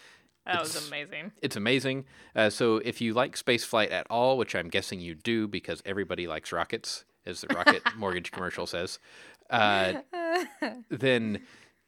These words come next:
Speaker 2: you should, uh, go listen to that and just check out their podcast. It's a really fantastic show, and they're some great friends of ours.
Speaker 1: Uh, absolutely. Uh, you can always learn a lot. If you don't learn anything from us, you'll definitely learn it from the Orbital Mechanics. <laughs>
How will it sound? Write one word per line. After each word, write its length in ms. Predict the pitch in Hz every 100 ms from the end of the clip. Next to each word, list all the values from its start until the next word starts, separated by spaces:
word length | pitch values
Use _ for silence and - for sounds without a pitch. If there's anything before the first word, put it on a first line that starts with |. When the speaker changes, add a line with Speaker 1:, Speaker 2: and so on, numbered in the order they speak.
| _ _ _
Speaker 2:
you 180 | 110 113
should, 340 | - 104 101
uh, 180 | 95 92
go 140 | 95 113
listen 260 | 156 165 165
to 100 | 98
that 160 | 98 -
and 180 | 147 143
just 160 | 175
check 180 | - 156
out 120 | 151
their 80 | 139
podcast. 540 | - 110 107 80 71 -
It's 140 | 110
a 160 | 117 104
really 300 | 95 123 117
fantastic 540 | 117 95 98 95 92 -
show, 340 | 95 85 82 _ -
and 360 | 95 87 82 - - -
they're 200 | - 90
some 180 | 82 90
great 220 | 82 85
friends 220 | - 76 -
of 60 |
ours. 280 | 62 67 - - _ _ _ _ _ -
Speaker 1:
Uh, 40 | 208 190 180
absolutely. 640 | - 202 202 175 156 147 -
Uh, 180 | 170 165
you 100 | 165
can 160 | 170
always 400 | - 185 185 175
learn 240 | 165 175 175
a 40 |
lot. 340 | 160 160 160 -
If 140 | 175
you 40 | 180
don't 140 | 185
learn 140 | 190 185
anything 260 | 180 185
from 180 | 165 170
us, 200 | 165 -
you'll 160 | 165 156
definitely 600 | - 151 151 151 143 139
learn 200 | 131 139
it 180 | 135 -
from 440 | - 104 - - - _ _ 185
the 140 | 175
Orbital 280 | 160 156 -
Mechanics. 520 | - - - - -
<laughs> 60 | -